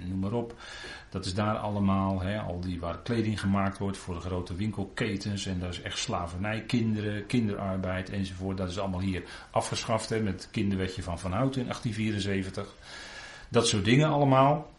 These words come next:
Maar slavernij is er nog steeds en, eh, de, op een, eh, ja, bepaalde manier.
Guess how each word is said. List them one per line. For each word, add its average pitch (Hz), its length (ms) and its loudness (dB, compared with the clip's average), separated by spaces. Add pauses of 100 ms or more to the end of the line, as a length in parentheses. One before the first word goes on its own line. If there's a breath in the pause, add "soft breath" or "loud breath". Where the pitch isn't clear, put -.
(400 loud breath)
Maar 113 460 8 (760)
slavernij 127 520 6
is 110 120 2
er 113 60 2
nog 101 120 0
steeds 104 380 4
en, 98 300 2 (100)
eh, 104 120 -8 (600)
de, 95 240 -2 (320)
op - 180 -10
een, 95 180 2
eh, 98 580 -10
ja, 107 340 -4
bepaalde 98 400 0
manier. 110 460 4